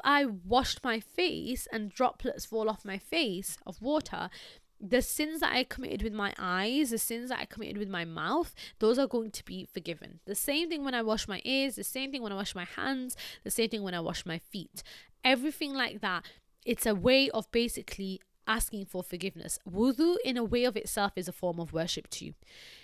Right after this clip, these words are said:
Now, second of all, when you then decide to start praying and you're like, "Okay, I'm gonna,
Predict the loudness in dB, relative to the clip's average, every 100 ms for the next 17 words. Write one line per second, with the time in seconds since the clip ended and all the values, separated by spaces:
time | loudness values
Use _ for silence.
0 | -20 _ 0 4 4 2 -4 -2 4 4
1 | 4 0 0 -2 -2 -2 -2 -4 -8 _
2 | 0 2 4 2 2 2 4 2 0 -6
3 | -4 -2 2 4 4 4 -2 0 0 2
4 | 0 2 0 -4 -4 -2 -2 -6 -8 -6
5 | 0 0 0 -2 -4